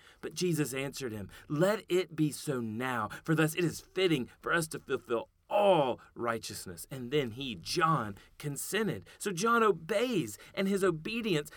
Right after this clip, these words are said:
leads to a very significant moment in the story that God had been weaving since the very first pages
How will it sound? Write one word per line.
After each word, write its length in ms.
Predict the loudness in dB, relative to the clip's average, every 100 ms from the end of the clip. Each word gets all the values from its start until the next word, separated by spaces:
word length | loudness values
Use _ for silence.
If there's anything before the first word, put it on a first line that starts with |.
| 2
leads 260 | 4 4
to 140 | 4 4
a 40 |
very 400 | 6 2 4 4
significant 680 | 2 -2 0 0 -2 -6 -6
moment 420 | -2 0 2 0 -6 -2
in 140 | 2
the 80 | 2
story 580 | 0 -4 0 4 4 2 -4
that 240 | -6 -6 -4
God 320 | 2 6 6
had 140 | 6
been 180 | 2 -2
weaving 400 | -2 -4 -4 -4 -6 -4
since 220 | -4 0
the 100 | -2
very 480 | 0 2 6 6 4
first 420 | 2 2 2 -4
pages 420 | -2 0 0